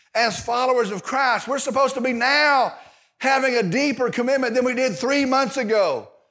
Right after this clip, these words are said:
or, or, or, or three years ago. Our, our commitment is supposed to be deeper. Yesterday I started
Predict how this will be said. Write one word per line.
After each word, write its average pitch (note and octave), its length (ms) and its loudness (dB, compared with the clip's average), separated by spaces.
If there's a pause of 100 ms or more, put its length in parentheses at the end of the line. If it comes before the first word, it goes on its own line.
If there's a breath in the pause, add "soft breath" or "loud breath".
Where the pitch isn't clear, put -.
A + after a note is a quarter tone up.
(340)
or, A#3 120 4
or, B3+ 260 4
or, B3 300 2
or A#3 120 2
three D4 360 0
years C4+ 360 0
ago. A#3 300 2
Our, B3+ 240 2 (180 loud breath)
our B3 180 2
commitment C4+ 500 0
is - 80 -4
supposed C#4 300 4
to C4 80 0
be B3 160 0
deeper. G3+ 640 -2 (2500)
Yesterday A3 460 2
I F#3 120 6
started D#3+ 640 0